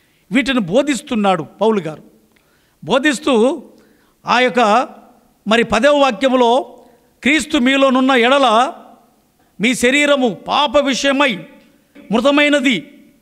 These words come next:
కానీ మీ ఆత్మ విషయమై జీవము కలిగి ఉన్నది." మృతమైన జీవితం అంటే శరీరానుసారులు, ఆత్మానుసారులైతే సజీవులై ఉంటారని బో-, ఆయన బో-,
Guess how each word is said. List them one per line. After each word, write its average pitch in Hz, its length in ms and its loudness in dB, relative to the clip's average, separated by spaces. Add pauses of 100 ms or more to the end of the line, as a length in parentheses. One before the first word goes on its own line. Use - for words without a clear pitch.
(340)
కానీ 220 480 -2 (420)
మీ 240 160 0
ఆత్మ 269 360 0
విషయమై 262 680 0 (380)
జీవము 285 480 0
కలిగి 262 480 -2 (340)
ఉన్నది." 220 340 -4 (1160)
మృతమైన 294 580 0
జీవితం 277 480 0
అంటే 277 200 0
శరీరానుసారులు, 269 880 0 (1400)
ఆత్మానుసారులైతే 277 1300 0 (120)
సజీవులై 294 540 0
ఉంటారని 277 480 0
బో-, 233 220 -2 (320)
ఆయన 240 180 2
బో-, 214 280 2